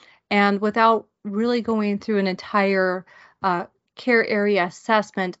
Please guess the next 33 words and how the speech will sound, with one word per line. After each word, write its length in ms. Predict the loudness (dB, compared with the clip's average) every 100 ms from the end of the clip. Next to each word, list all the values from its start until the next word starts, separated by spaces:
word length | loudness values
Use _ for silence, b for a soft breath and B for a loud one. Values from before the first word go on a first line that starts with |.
| 0
of 260 | 2 0
that 320 | 0 -2 -2 _
possible 480 | -2 -2 -2 -8
problem, 600 | -12 -4 2 2 2 -4 -6
it 120 | -6
was 220 | -6 -6
assumed 540 | -10 -10 -4 0 2 0
that 160 | -2
she 240 | -6 -6 -4
had 260 | 0 0
neuropathy 840 | 0 0 2 2 -4 -6 -2 -2 -4 B B B
and 140 | -6 0
had 320 | 2 2 0 -10
leg 340 | -6 -4 -6
pain 340 | -8 -6 -6
due 220 | -6 -4 -6
to 480 | -6 -4 -4 -4 -6 -8
the 360 | -2 2 2 0 -2
diabetes. 720 | -2 -2 -2 -2 -2 -4 -12 B B B B _ _ _
But 180 | 2 2 _
as 240 | 2 2 4
a 240 | 4 4
nurse 260 | 2 0 -2
assessment 460 | -4 -4 -4 -6
coordinator 500 | -2 0 2 2 0
worked 520 | -2 2 2 2 -2 -20
through 560 | -16 -4 0 2 2 -2
the 260 | -4 -2 -2
care 300 | -2 0 0
area 400 | 0 -2 0 -2
assessments 440 | -2 -4 -4 -4 -6
and 200 | -6 -4
really 320 | 0 0 0